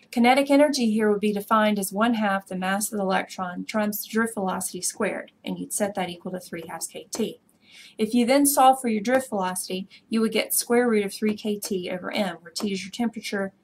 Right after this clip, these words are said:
K is Boltzmann's constant, all right? Now, if you wanna plug into the conductivity, remember our expression for the conductivity was N E squared tau over the mass, and then tau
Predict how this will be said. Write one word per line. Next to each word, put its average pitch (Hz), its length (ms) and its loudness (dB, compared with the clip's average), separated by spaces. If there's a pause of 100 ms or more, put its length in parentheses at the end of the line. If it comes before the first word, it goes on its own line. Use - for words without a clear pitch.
(160)
K 208 200 -2
is 190 120 -2
Boltzmann's 170 460 -6
constant, - 500 -12 (300)
all 175 60 -10
right? 175 180 -10 (680)
Now, 202 260 4 (180)
if 208 120 -2
you 233 100 4
wanna 269 200 2
plug 214 480 2 (220)
into 240 260 2
the 208 100 -4
conductivity, 196 960 0 (480)
remember 240 320 6
our 226 80 6
expression 233 500 0
for 214 100 -8
the 208 100 -4
conductivity 214 760 -2
was 180 300 -8
N 220 380 2
E 226 140 2
squared 202 380 -2
tau 196 380 2
over 185 160 -4
the 175 80 -10
mass, 175 560 -8 (420)
and 202 100 0
then 190 180 -2
tau 214 520 4